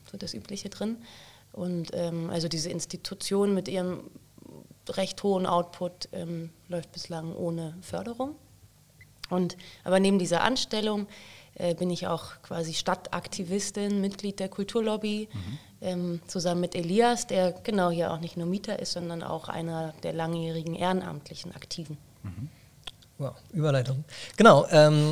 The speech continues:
Speaker 3: äh, also Anja hat's angedeutet, ich bin hier in verschiedenen Rollen, wenn man's so, so nennen möchte,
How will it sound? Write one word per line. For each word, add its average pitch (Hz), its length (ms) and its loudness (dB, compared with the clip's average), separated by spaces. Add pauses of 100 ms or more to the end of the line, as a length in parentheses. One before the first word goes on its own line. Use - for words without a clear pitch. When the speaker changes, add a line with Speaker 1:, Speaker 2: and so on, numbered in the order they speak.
Speaker 3:
äh, 131 160 4 (580)
also 135 320 2
Anja 135 200 2
hat's 131 220 2
angedeutet, 139 560 4
ich 131 80 -6
bin 131 160 2
hier 127 240 2
in 135 100 0
verschiedenen 135 520 4
Rollen, 143 460 6 (160)
wenn 135 120 -2
man's 127 220 0
so, 127 420 -2
so 131 140 -2
nennen 131 220 4
möchte, 131 500 2